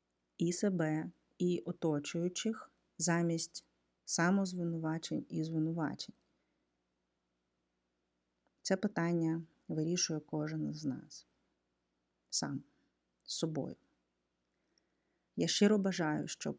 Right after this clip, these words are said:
гвалтування будь-якого вираження, так само як звинувачення жертви, відійшли в минуле.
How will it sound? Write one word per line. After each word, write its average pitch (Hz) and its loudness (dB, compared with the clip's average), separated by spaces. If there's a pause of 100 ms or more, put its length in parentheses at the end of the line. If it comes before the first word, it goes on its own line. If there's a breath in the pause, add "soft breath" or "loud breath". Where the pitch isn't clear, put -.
(100)
гвалтування 175 2
будь-якого 160 0
вираження, 147 -2
так - -6
само 185 0
як 156 -2
звинувачення 156 -2
жертви, - -6
відійшли 151 -4
в 160 -2
минуле. 160 4